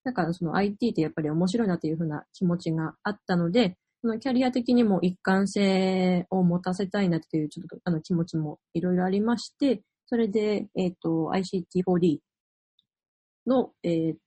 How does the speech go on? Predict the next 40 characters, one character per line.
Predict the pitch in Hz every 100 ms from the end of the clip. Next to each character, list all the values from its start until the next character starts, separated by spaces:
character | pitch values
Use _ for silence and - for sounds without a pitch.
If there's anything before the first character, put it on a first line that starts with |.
| _ _ -
を、 | 294 -
ま | 208
あ、 | 175
学 | 185 190
術 | 175 -
的 | 180 185
に | 170 170
学 | 170 196
び | 196 202 202
つ | 240
つ、 | - 302 247 - _ _ -
か | 247
つ、 | 185 - 180
あ | 170
の、 | 165 165 165 160 160 - _
そ | -
の、 | 175 180
修 | - 208
士 | 202 -
と | 160
し | 160
て、 | - 165 160 - _ _ _ -
え |
っ | 175
と、 | - 175 165 - - 190
そ | 190
う |
で | 160
す | 170
ね、 | 180
修 | 226 185
士 | 185
を | 170
取 | 160 226
っ | - -
て、 | 302 269 - _ _ -
あ | 170
の、 | 160 156
開 | - 202 180
発、 | 180 180 _ 170 170 170 165